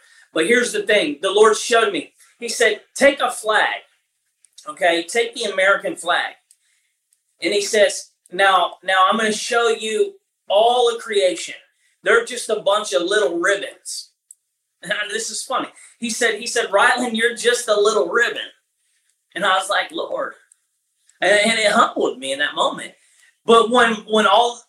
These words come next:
a bunch of little ribbons come together and they are knitted into the fabric of the church and into the fabric of the family of God, they form a banner. And it's unity.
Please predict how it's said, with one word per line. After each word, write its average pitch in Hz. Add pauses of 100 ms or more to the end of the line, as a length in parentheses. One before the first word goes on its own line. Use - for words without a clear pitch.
a 202
bunch 262
of 233
little 226
ribbons 233
come 220
together 220
and 214
they 202
are 185
knitted 233
into 220
the 190
fabric 233
of 214
the 202
church 233 (260)
and 196
into 214
the 190
fabric 226
of 214
the 170
family 208
of 170
God, 208
they 196
form 190
a -
banner. 180 (520)
And 175
it's 170
unity. 190